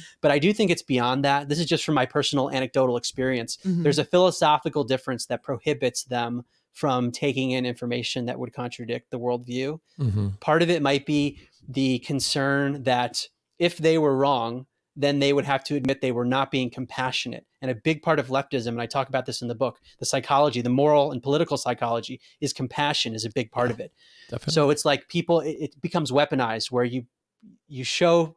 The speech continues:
Speaker 1: a person with that mentality something that would evoke compassion, and they become very compassionate in that micro setting, but they don't see the global macro issues and the ways in which they will not be compassionate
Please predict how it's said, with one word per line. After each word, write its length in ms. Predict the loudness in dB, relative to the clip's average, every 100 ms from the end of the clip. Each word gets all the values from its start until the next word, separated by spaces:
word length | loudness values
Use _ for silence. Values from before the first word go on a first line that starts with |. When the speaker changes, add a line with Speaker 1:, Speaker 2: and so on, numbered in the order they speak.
| -12
Speaker 1:
a 80 | -12 _
person 400 | -2 -2 0 -2
with 120 | 0
that 200 | 0 0
mentality 580 | -2 -4 0 2 4 0
something 420 | -2 -4 -4 -4
that 120 | -2 -2
would 120 | -4
evoke 340 | 0 0 0
compassion, 680 | -6 -4 -2 -2 -4 -8 -14 _ -20 _
and 160 | -4 -2
they 80 |
become 260 | -2 -2 -2
very 200 | 0 0
compassionate 600 | -2 -4 -4 -2 -2 -2
in 120 | -2
that 180 | -2 0
micro 380 | 0 2 2 2
setting, 440 | 4 2 2 -2 -12 _ -8
but 120 | -2
they 80 | 0
don't 160 | 0
see 140 | 0 0
the 100 | 0
global 420 | 2 2 2 0
macro 480 | 0 0 0 0 0
issues 480 | -2 -4 -4 -6 -10 -14 -4
and 120 | 0
the 60 |
ways 240 | 2 4 2
in 140 | 2
which 180 | 0 0
they 100 | 0
will 120 | 0
not 280 | 2 2 2
be 140 | 0
compassionate 720 | 0 -2 -2 -2 -4 -4 -6